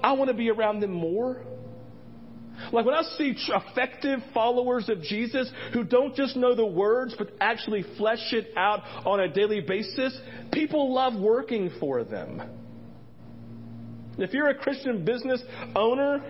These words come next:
and your people don't li-, and your people who are working with you don't like you, then there's some things you need to work through in that. Because they, you should be Jesus to them. Your neighbors,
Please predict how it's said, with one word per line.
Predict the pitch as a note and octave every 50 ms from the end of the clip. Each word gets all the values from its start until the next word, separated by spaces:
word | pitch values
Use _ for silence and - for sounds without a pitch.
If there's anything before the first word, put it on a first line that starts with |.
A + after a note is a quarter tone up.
| - - -
and | F#3+ G#3 A3+
your | A#3 B3
people | C4 B3 C4
don't | A3 B3 B3 G#3 G3
li-, | G3+ G#3 -
and | G3+ G#3
your | A#3 C4+ C4 - - - -
people | - B3+ C4 A#3+
who | A#3
are | G#3+ G#3 F3
working | E3 G3 A#3 B3 - C4+ B3+ B3
with | B3+ B3 - C4+
you | C#4 B3
don't | E3+ - A3 A#3 B3+ B3 -
like | F3+ F3 F#3+ A3+ A3+ - C#4+
you, | C#4 C#4 D4 D4+ D4 D4 C#4+ - - - - - - -
then | A3+ A#3 B3
there's | C4 B3+ -
some | - C4 B3 C4
things | - C#4 C#4 C#4 B3 F#3+
you | C4
need | C4 B3+
to | C4
work | C4 B3 C4 C4+ C#4 C4+ C4+ - -
through | B3+ A#3+ A3+ G#3 G3
in | F3+ E3+ D#3+
that. | D#3 C3 A2 G2 - D#3
Because | G#3+ - B3+ G#3+ F#3+
they, | C4 C#4+ C#4+ - - - - - -
you | - G3 C4+ D4 D#4 D#4 -
should | - C#4+ C#4+ G#3+
be | C4 C#4+ C#4 A3
Jesus | D#3+ - B3+ C#4 E4 D#4 - - C#4 B3 - - - -
to | G#3+ A3 G3+ F3+
them. | C#3 E3 C3+ A2 F#2 D#2+ D#2 - - - A#2 - - - - - - - - - - - - - - - - - - - - -
Your | A3+ C4+ C#4+
neighbors, | C#4 C4+ C4+ C4+ C#4 D#4 E4 C#4 D#4 D4+ D4 C#4+